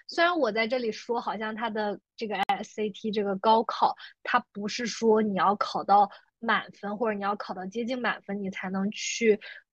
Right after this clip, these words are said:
呃，哈佛、普林斯顿、耶鲁什么的。呃，但是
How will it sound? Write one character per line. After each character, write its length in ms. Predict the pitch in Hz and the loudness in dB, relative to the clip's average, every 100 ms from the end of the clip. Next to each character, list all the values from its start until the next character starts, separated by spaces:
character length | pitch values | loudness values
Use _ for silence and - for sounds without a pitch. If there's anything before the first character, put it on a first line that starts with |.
| - | -6
呃， 580 | 160 143 - 147 151 151 - | -2 -2 -2 -2 -2 -6 -6
哈 360 | - - 226 | -4 2 2
佛、 240 | 226 185 185 196 - | 2 2 0 0 -4
普 160 | - 185 | -4 -2
林 160 | 185 190 | -2 -2
斯 180 | - | -4
顿、 300 | - 220 208 | 2 4 6
耶 140 | 208 214 | 4 4
鲁 220 | 208 - | 2 -2
什 140 | 196 | -8
么 100 | 160 170 | -8 -8
的。 120 | - - - - - - | -8 -10 -16 -18 -16 2
呃， 380 | 214 202 190 185 _ _ - | 6 6 4 0 _ _ -2
但 180 | 320 | -2
是 340 | - - 339 | -2 -6 -6